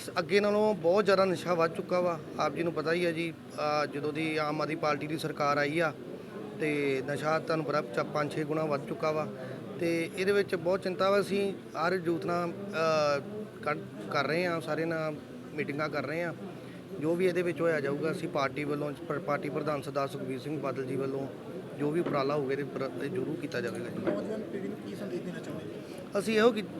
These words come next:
Speaker 1: ਇਹ ਸੰਦੇਸ਼ ਦੇਣਾ ਚਾਹੁੰਦੇ ਹਾਂ ਜੀ, ਆਪਾਂ ਸਭ ਤੋਂ ਪਹਿਲਾਂ ਦਸ-, ਇਹ ਦਸਤਾਰਾਂ ਸਜਾਇਆ ਕਰੀਏ, ਕਿਉਂਕਿ ਗੁਰੂ,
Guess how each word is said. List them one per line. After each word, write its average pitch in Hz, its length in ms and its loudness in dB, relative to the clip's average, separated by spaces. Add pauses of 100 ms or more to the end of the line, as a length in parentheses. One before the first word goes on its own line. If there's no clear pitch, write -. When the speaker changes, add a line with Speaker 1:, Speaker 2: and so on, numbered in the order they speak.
Speaker 1:
ਇਹ 190 340 4
ਸੰਦੇਸ਼ 185 360 6
ਦੇਣਾ 185 220 6
ਚਾਹੁੰਦੇ 190 260 0
ਹਾਂ 196 80 2
ਜੀ, 196 240 0 (360)
ਆਪਾਂ 185 360 4
ਸਭ 175 140 -2
ਤੋਂ 208 160 4
ਪਹਿਲਾਂ 185 200 4
ਦਸ-, 180 320 0
ਇਹ 151 1400 2
ਦਸਤਾਰਾਂ 175 420 8
ਸਜਾਇਆ 165 320 8
ਕਰੀਏ, 180 220 4
ਕਿਉਂਕਿ 175 240 0
ਗੁਰੂ, 170 400 4